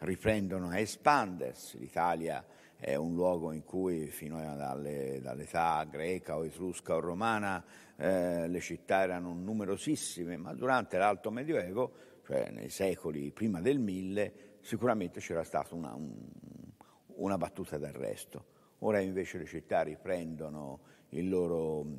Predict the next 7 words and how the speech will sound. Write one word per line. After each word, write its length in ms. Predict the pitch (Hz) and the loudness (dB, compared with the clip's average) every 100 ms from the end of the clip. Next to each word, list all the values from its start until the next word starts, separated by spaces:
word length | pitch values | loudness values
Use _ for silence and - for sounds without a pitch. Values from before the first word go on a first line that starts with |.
| 65 | -8
il 140 | 53 82 | -8 0
loro 180 | 90 | 0
cammino 480 | 80 92 110 117 95 | 2 2 4 2 0
ascensionale, 1200 | 85 - 87 82 123 135 143 147 131 - - - | -4 -6 -6 -4 -2 2 4 2 0 -4 -18 -20
quelle 280 | - 110 95 | 2 4 4
sul 240 | - 95 87 | 2 0 2
mare 840 | 101 98 92 87 82 85 76 - | 4 4 4 0 0 -2 -6 -12